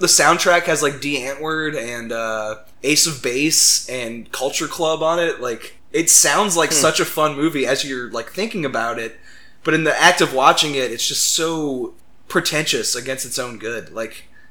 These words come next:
Speaker 1: it's just such a serious art film when it should be, like, an eighty-minute, bright, violent horror comedy, pretty much. I think that I will be in the bag for whatever she makes next. Like, I'm gonna keep watching 'cause I think she has a really interesting eye.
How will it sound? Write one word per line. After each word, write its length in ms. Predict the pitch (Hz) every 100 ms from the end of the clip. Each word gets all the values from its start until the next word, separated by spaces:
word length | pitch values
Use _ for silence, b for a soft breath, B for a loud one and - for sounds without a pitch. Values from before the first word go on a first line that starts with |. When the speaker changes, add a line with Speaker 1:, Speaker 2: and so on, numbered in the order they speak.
| b
Speaker 1:
it's 160 | 143 -
just 220 | 160 -
such 200 | 160 160
a 40 |
serious 1160 | 160 - - 147 156 151 147 135 131 - - - -
art 240 | 135 165
film 520 | - 127 113 107 104 - -
when 240 | 131 143
it 100 | 139 -
should 300 | - 160 147
be, 140 | 139
like, 280 | 127 127 -
an 180 | 131 131 -
eighty-minute, 720 | 139 143 135 131 127 123 117 - -
bright, 640 | 127 131 135 135 131 117 - - 135
violent 600 | 127 123 127 131 123 113 -
horror 300 | 127 151 160
comedy, 360 | - 110 87 92
pretty 240 | 113 110
much. 460 | 113 110 87 - B B B B - -
I 120 | - 156
think 340 | - 170 165
that 360 | 160 151 143 135
I 140 | 117 143
will 440 | 143 139 135 131
be 200 | 123 147
in 100 | 143
the 60 | 135
bag 280 | 127 123 120
for 140 | 139
whatever 280 | 123 117 123
she 140 | -
makes 260 | 127 117 -
next. 360 | 113 131 - 117
Like, 180 | 110
I'm 140 | 120 139
gonna 200 | 143 139
keep 320 | 135 135 127
watching 440 | 98 98 139 190 190
'cause 160 | 151
I 60 | 127
think 140 | 127
she 100 | 127
has 80 | 131
a 60 | 123
really 260 | 131 120
interesting 400 | 98 117 - 127
eye. 420 | 92 101 120 143